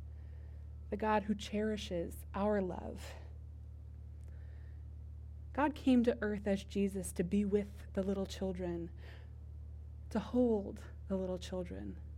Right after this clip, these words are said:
but also to be held. This is the paradox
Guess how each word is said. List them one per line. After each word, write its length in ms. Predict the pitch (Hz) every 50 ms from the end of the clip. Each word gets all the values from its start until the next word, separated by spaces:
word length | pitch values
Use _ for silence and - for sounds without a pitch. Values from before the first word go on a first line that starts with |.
| - - - - - - - - - - - -
but 140 | - 214 233
also 380 | 247 262 247 - - 277 269
to 160 | 269 262 - 269
be 120 | 247 262
held. 460 | 247 - 254 226 190 170 - - - - - - - - - - - - - - - - - - - - - - - - - - - - - - - - - - - - - - - - - - - - - - -
This 240 | 233 233 233 - 240
is 100 | 220 220
the 80 | 220
paradox 800 | 208 - 185 190 170 165 165 - 185 190 - - - - -